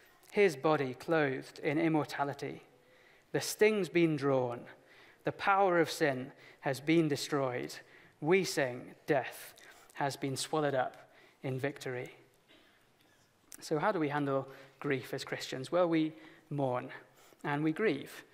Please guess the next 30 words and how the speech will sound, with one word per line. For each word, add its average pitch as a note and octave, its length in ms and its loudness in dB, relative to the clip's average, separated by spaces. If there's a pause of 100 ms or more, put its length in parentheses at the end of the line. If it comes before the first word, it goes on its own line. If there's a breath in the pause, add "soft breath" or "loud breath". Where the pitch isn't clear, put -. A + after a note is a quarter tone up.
(340 soft breath)
but D#3 120 0
we D3+ 120 2
realize D#3+ 380 4
that D#3 120 -4
Christ F3 340 0
is D#3 100 -4
turning D#3 320 0
that D3 160 -4
grief D3+ 320 -2
into C3+ 160 -6
joy. B2+ 380 -4 (520 loud breath)
Not E3 460 -6
giving F#3 300 6
us E3 120 2
some D#3+ 440 -2 (420)
great E3+ 260 2
consolation E3 600 2
that E3+ 100 2
will D#3 140 2
just E3+ 220 -2
make E3+ 220 2
up - 140 2
for F#3 140 -2
it, B3+ 240 -4 (460 loud breath)
but D#3+ 140 -2
he's D#3+ 300 2
swallowing G3+ 560 4
up F3 240 4
that - 220 0
sadness, C#3+ 680 -2